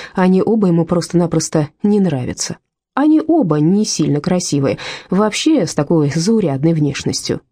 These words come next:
И он не вписывается, и даже всем рассказывает, как он обоих дядей шуганул, и как они пристают.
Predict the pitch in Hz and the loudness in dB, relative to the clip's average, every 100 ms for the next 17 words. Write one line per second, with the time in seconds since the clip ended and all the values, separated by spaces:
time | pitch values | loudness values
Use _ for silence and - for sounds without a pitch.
0 | _ - 269 269 247 - - 262 262 - | _ 0 2 4 2 -2 2 4 2 0
1 | 151 135 139 135 135 143 135 - - - | -2 -2 -2 -2 -2 -4 -6 -10 -12 -2
2 | 208 220 208 - 254 214 208 - 294 175 | 0 2 0 0 0 2 0 0 0 0
3 | 151 - 180 170 247 202 - - 214 185 | 0 0 -2 2 2 2 -2 -4 -2 2
4 | 190 170 180 220 254 165 143 - 226 202 | 2 2 0 0 0 0 -2 -2 -2 0
5 | 202 131 127 - - 190 165 143 170 165 | 0 -2 -4 -8 -2 0 2 0 -2 0
6 | 160 147 - 190 - 196 160 113 - | 0 0 0 -2 -2 -4 -2 -4 -8